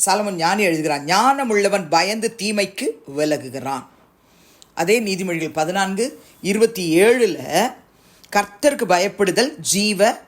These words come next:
ஊற்று." அதனால நம்ம மரண கண்ணிகளுக்கு தப்பலாம். ஆண்டவரே, நாங்கள் எல்லாரும் நீதிமொழி பதினாறு ஆறின்படி வாழ அர்ப்பணிக்கிறோன்னு செபிக்கலாமா? பரலோக பிதாவே, இயேசுவின் நாமத்தில் உம்முடைய சமூகத்துக்கு வருகிறோம்.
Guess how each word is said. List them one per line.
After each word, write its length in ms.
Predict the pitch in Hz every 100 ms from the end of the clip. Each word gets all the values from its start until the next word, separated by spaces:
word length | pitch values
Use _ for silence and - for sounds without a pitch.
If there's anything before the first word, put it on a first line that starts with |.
| -
ஊற்று." 640 | 151 147 - 180 175 -
அதனால 460 | - 165 214 220 214
நம்ம 320 | 175 151 170 135
மரண 400 | 123 147 202 233 -
கண்ணிகளுக்கு 600 | 160 170 175 143 - -
தப்பலாம். 480 | 135 - 104 - - _ _ -
ஆண்டவரே, 440 | 139 139 123 131 _ _ _ _ _ _ -
நாங்கள் 200 | 156 143
எல்லாரும் 720 | 147 165 180 190 233 240 - - 151
நீதிமொழி 680 | 175 170 135 139 175 190 - _ _ -
பதினாறு 520 | 156 165 196 220 170 - - -
ஆறின்படி 720 | 160 190 220 208 170 170 160 - - -
வாழ 680 | 135 147 165 190 220 185 - - _
அர்ப்பணிக்கிறோன்னு 880 | 139 151 - 196 196 202 214 202 127 - -
செபிக்கலாமா? 680 | 226 254 208 165 147 143 - -
பரலோக 320 | 170 185 190
பிதாவே, 280 | 190 196 190
இயேசுவின் 480 | 190 196 202 214 190
நாமத்தில் 520 | 170 185 190 226 240 _ -
உம்முடைய 120 | 151
சமூகத்துக்கு 420 | 147 147 143 131
வருகிறோம். 340 | 135 117 -